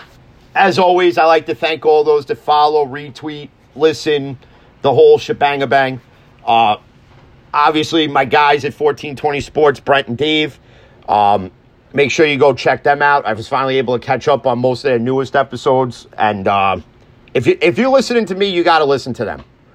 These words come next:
'Cause y-, you get a ton of knowledge, one. I'm not saying that none of these other sports podcasts have any knowledge. I'm not saying that at all,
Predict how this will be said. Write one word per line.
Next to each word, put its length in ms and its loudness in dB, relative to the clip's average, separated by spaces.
'Cause 580 0
y-, 120 -20
you 140 -10
get 300 2
a 80 2
ton 280 0
of 80 2
knowledge, 440 2
one. 320 -4
I'm 140 2
not 160 0
saying 220 -2
that 100 -4
none 120 -2
of 40 -4
these 140 -6
other 160 2
sports 340 -2
podcasts 580 -2
have 240 -6
any 240 0
knowledge. 300 0
I'm 60 -6
not 180 -2
saying 160 -2
that 160 0
at 40 -4
all, 220 2